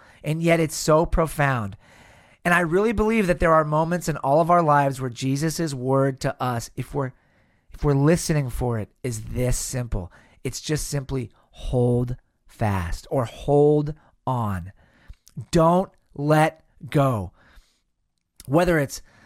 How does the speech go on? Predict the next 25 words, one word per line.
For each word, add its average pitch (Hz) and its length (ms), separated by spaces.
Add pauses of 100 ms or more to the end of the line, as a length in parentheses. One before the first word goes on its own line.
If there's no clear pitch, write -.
(180)
physical 208 460
suffering 214 420
you're 208 120
dealing 208 340
with, 214 240 (240)
whether 170 220
it's 170 120
emotional, 202 720
mental 196 440
suffering, 220 520 (200)
whether 185 180
it's 175 180
actual 190 500
hardship, 190 520 (180)
whether 170 280
it's 160 100
persecution, 180 800 (220)
whether 165 280
it's 143 140
pain, 185 360
discomfort, 165 580 (180)
whether 185 300
it's 190 160
a 175 40
season 233 540